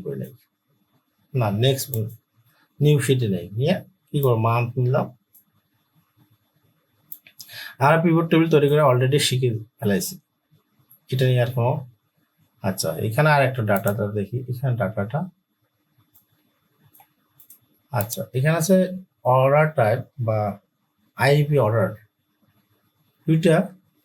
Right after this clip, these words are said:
দেখেন সেম, স্যাম্পল টাইপ,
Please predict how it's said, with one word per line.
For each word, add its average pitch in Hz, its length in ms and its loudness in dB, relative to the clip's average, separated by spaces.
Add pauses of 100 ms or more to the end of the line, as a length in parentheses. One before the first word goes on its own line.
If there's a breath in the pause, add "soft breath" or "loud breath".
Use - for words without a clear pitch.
(320)
দেখেন 113 220 2 (160)
সেম, 139 140 2 (440)
স্যাম্পল 139 380 2 (600)
টাইপ, 139 240 4